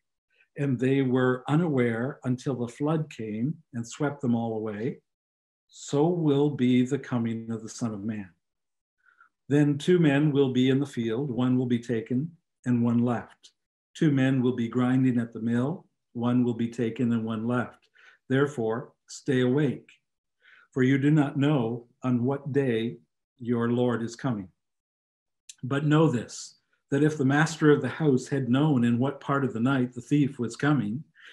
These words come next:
he would have stayed awake and would not have let his house be broken into. Therefore, you also must be ready,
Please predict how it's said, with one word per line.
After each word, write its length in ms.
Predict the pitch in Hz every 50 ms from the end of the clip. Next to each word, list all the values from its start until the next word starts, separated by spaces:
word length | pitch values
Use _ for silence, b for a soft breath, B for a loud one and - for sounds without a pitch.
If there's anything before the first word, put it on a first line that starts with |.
| B B
he 120 | - 151 151
would 160 | 139 143 143
have 120 | 143 131
stayed 280 | - - - 143 139 139
awake 500 | 131 117 127 147 156 131 - - - -
and 180 | 123 117 104 b b b b b b -
would 180 | 135 143 135
not 300 | 123 131 131 139 151 147
have 140 | - 147 123
let 280 | 123 123 123 127 127 127
his 220 | - 131 123 -
house 380 | - - 156 143 127 120 - -
be 140 | - 120 117
broken 400 | - 123 123 113 - - 117 117
into. 360 | 123 131 127 - 117 98 92 95
Therefore, 600 | 117 143 185 190 - - 110 104 113 135 139 _ _ _ _ _ -
you 180 | 127 127 127
also 340 | 127 135 143 139 - - 135
must 260 | 123 127 127 123 - -
be 120 | 123 120
ready, 500 | 113 110 123 135 175 185 143 117 107 -